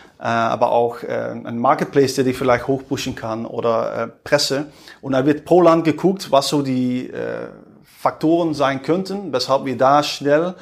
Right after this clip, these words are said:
in der richtigen Zielgruppe ganz im Kern, äh, ankommen können. Weil es gibt immer diese Early Adopters, die sagen, „Hey, tolle Marke, ähm, das,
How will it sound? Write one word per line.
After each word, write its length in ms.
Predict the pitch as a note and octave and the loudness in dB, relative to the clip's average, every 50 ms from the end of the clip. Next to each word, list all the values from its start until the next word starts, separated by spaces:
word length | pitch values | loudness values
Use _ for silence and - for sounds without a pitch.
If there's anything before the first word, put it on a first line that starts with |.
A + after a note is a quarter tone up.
| - - - - - _ _ - | -20 -20 -20 -20 -20 _ _ -2
in 140 | C#3+ C#3+ | 0 2
der 140 | C#3+ B2+ A#2+ | 4 4 4
richtigen 340 | D#3+ F3+ - F#3+ F3 D#3+ D3+ | 2 0 -2 -2 -2 -2 -2
Zielgruppe 760 | D3+ - F3 F3 D3+ C3+ C3 B2+ B2+ - C3 C#3+ E3+ E3+ D3+ - | 0 2 2 2 2 2 0 -2 -2 0 0 0 0 0 -2 -2
ganz 260 | - C#3+ D3+ E3 D#3+ | 0 2 2 2 2
im 180 | F3 D#3+ D#3 D#3 | 0 0 0 -2
Kern, 500 | - - B2+ B2+ C#3+ E3+ G3+ A3 A3+ - - - - - - _ _ | -2 0 2 2 2 2 0 -4 -8 -12 -16 -20 -20 -20 -20 _ _
äh, 120 | - B2+ | -4 0
ankommen 680 | B2+ B2+ C3 C3+ - D3 D#3+ E3 D#3+ D3+ C3 A#2+ A#2 A#2 | 0 2 2 0 2 2 0 2 2 2 0 0 0 -4
können. 320 | - A#2 G#2 G2+ G2+ - - | -6 -8 -8 -10 -12 -12 -8
Weil 120 | A2 A#2+ | -6 -6
es 100 | B2 - | -6 -4
gibt 180 | - E3+ E3+ - | -6 -6 -4 -2
immer 160 | F3+ F3 E3+ | -2 0 2
diese 320 | D#3 D3+ D3 D3+ - - | 2 2 2 0 -2 -2
Early 260 | E3 D#3+ D#3 D3 D3 C3+ | 0 2 2 4 4 2
Adopters, 380 | A#2+ C#3 D3 D3 - C#3+ - | 4 2 2 2 0 -4 -8
die 80 | - C3+ | -6 -2
sagen, 240 | B2+ C3+ C3 B2+ B2 | 0 0 0 0 -2
„Hey, 260 | C#3 C3 G2+ - - - | -4 -4 -4 -6 -8 -4
tolle 220 | - C#3+ C#3+ C#3 | 0 2 2 2
Marke, 560 | A#2+ A#2+ B2+ C#3+ D#3 D#3+ D#3+ - E3 E3 E3+ - - - - - - _ - _ - | 4 4 4 4 4 2 0 -2 -4 -4 -4 -6 -12 -20 -20 -20 -20 _ -20 _ -4
ähm, 720 | - C3 C3 C3 B2+ B2+ B2 B2 B2 A#2+ B2 B2 - - - | 0 2 2 4 2 2 0 -2 -2 -4 -4 -6 -8 -8 -6
das, 340 | C#3+ B2+ - - _ _ | -4 -4 -4 -6 _ _